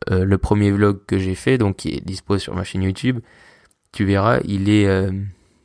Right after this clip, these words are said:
il est, je l'ai tout, j'ai tourné avec un iPhone. Alors certes, il y a des plans où il manque un peu de lumière, et cetera, et c'est pas parfait,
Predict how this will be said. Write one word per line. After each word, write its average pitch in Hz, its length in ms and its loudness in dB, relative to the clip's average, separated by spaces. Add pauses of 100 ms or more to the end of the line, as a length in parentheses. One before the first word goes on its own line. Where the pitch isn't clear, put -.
(840)
il 101 200 2
est, 101 240 4
je 95 80 -2
l'ai 101 100 2
tout, 113 300 0 (280)
j'ai 104 140 0
tourné 107 280 2
avec 98 180 2
un 135 100 -4
iPhone. 135 380 0
Alors 104 180 -4
certes, - 220 -2
il - 20 2
y - 20 2
a 104 40 -2
des 98 120 2
plans 110 280 2
où 101 80 0
il 98 80 0
manque 101 200 0
un 101 100 0
peu 101 140 -2
de 98 60 -4
lumière, 101 280 0
et 95 60 -6
cetera, 113 420 0
et 101 40 -2
c'est - 120 -8
pas - 140 -4
parfait, 139 460 -2